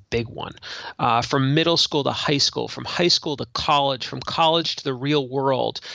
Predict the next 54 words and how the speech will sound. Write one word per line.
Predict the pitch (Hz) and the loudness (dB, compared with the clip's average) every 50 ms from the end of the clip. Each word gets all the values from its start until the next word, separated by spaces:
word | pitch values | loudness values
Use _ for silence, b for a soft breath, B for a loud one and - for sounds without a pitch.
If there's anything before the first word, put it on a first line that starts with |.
| B B | B B
stepping | B - - - - - 180 180 - 190 175 170 | B 2 2 2 4 4 2 2 2 2 2 2
into | 165 160 - - | 0 0 -2 -6
these | 147 143 139 131 - | -6 -6 -6 -6 -4
jobs, | - 156 139 127 131 131 131 - 143 | 0 0 2 2 2 2 0 -2 -2
into | 139 135 - - | 0 -2 -4 -2
these | 143 139 139 - | -2 -4 -4 -4
tasks, | - - - 147 131 127 113 110 - - - - | -6 -4 0 0 2 2 0 0 -2 -2 -2 -4
into | 147 143 139 - - 139 | -6 -6 -4 -6 -6 -4
these | 139 143 135 - | -2 -2 -2 0
responsibilities. | 139 - - - 139 139 135 131 - 143 127 143 139 139 139 131 123 123 - | -2 -2 0 0 0 0 0 0 -2 0 0 0 2 0 0 -2 -2 -2 0
And | 135 | 2
then | 139 143 147 | 2 2 4
you | 147 151 | 4 4
move | 147 151 151 151 143 | 4 4 4 4 4
up | 151 147 151 - | 4 2 2 0
in | 160 143 | -2 -2
your | 135 131 135 - | -2 -2 -4 -4
career | - - - 135 135 135 139 139 135 131 127 123 - B B B B B B B | -4 -4 -2 0 2 2 2 4 4 2 2 0 -4 B B B B B B B
and | 147 143 143 | 0 2 4
you, | 143 143 143 139 131 127 - - | 4 2 2 0 -2 -4 -6 -4
you | 160 151 139 | -2 0 2
know, | 135 127 127 | 2 2 2
you, | 131 131 127 123 - - - | 0 -2 -4 -4 -8 -8 -2
you, | 143 147 143 139 | 0 2 2 0
you | 143 151 143 135 | 0 0 2 2
were, | 139 143 - - | 4 4 2 2
you | 151 147 143 | 2 2 4
were | 143 143 135 135 | 4 4 4 4
a | 127 127 123 123 - _ _ - | 4 4 2 0 -4 _ _ 0
solo | - - - 175 175 170 165 156 151 | 2 4 4 4 4 4 4 2 2
performer | 151 - 156 131 - - 151 151 151 147 143 131 | 0 -2 -6 -6 -4 -2 0 2 2 2 0 0
and | 127 127 131 | -2 0 -2
then | 135 135 | 0 2
now | 143 143 151 | 2 2 2
you're | 156 147 139 135 | 2 2 0 -2
a | 127 | -2
manager | 123 123 123 123 127 127 127 127 131 123 - 117 | -4 -4 -4 0 0 2 2 0 0 -2 -4 -6
and | 110 113 | -6 -8
you | 120 | -10
have | 127 123 | -8 -4
to | - 123 | -4 -4
manage | 120 127 131 127 135 139 139 139 139 135 135 - | -2 -2 -2 0 0 2 2 2 2 0 0 -4
people | - 131 123 123 - - 113 | -6 -8 -10 -8 -8 -8 -8
and, | 110 110 113 110 B B B B B | -8 -8 -10 -12 B B B B B
you | B 127 | B -2
know, | 120 107 110 113 110 - | -2 -2 -2 -6 -6 -2
deliver | - 147 139 139 165 165 143 151 139 | 0 0 2 4 2 2 4 2 2
bad | - 135 127 123 123 123 | 2 2 2 2 0 0
news | 127 127 123 123 123 113 | -2 -6 -6 -6 -6 -8
and | 120 123 - | -8 -8 -8
create | - - - 160 160 160 165 165 165 151 | -8 -6 -4 0 2 4 4 6 6 4
a | 147 131 | 4 2
vision | 113 120 135 127 127 113 - 123 120 117 | 2 2 0 0 0 -2 -4 -6 -6 -6
and | 117 117 117 117 | -8 -8 -10 -10